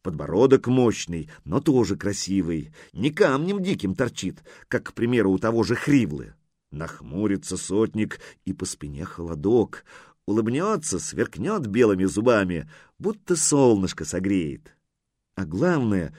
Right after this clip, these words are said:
всё вместе будто своё. У людей его в лицах чужинское сразу видать,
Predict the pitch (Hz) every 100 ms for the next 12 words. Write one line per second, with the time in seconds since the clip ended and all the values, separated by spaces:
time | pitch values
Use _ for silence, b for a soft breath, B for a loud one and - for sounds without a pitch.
0 | B - - 107 98 135 175 - 90 82
1 | 143 147 143 120 156 175 113 - _ _
2 | _ _ _ _ - 110 98 123 180 117
3 | 85 85 110 165 160 147 B B - 127
4 | - 160 156 - 156 151 - 214 190 101
5 | 90 98 87 76 -